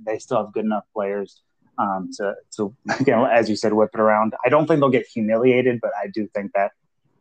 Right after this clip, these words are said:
because of Denmark's obvious qualities, um,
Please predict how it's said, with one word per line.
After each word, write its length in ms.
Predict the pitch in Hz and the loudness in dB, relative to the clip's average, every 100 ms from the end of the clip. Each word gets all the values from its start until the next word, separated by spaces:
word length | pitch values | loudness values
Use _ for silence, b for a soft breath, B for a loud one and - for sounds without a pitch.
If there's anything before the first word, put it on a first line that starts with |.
| _ | _
because 440 | - 135 - 147 139 | 0 2 4 4 4
of 240 | 143 117 | 2 2
Denmark's 760 | 123 127 135 123 113 - - - _ _ _ - - _ | 2 4 6 4 2 -4 -18 -20 _ _ _ -20 -20 _
obvious 420 | 131 135 131 127 | 2 4 4 0
qualities, 760 | - 131 123 135 131 127 123 - - | 2 2 4 4 4 2 -2 -14 -8
um, 460 | 113 107 104 101 | -4 -4 -6 -10